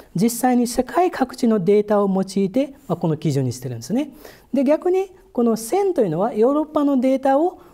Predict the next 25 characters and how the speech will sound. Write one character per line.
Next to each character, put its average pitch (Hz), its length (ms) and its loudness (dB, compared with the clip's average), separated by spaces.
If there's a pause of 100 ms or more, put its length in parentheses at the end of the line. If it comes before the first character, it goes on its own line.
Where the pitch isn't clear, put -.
(140)
ま 180 100 0
あ、 - 20 0
用 170 100 2
い 165 40 0
て 165 160 -2
で 131 160 -2
す 120 80 -6
ね、 277 240 -2
ま 170 80 -2
あ、 - 20 -2
基 165 160 -2
準 151 180 2
に 254 220 0 (120)
し - 100 -20
て 151 100 2
い 127 80 0
ま 123 120 0
す。 127 160 -8 (720)
で、 285 160 2
実 320 300 0
際 427 60 2
に 403 100 4
で 165 80 2
す - 80 -4
ね、 285 380 0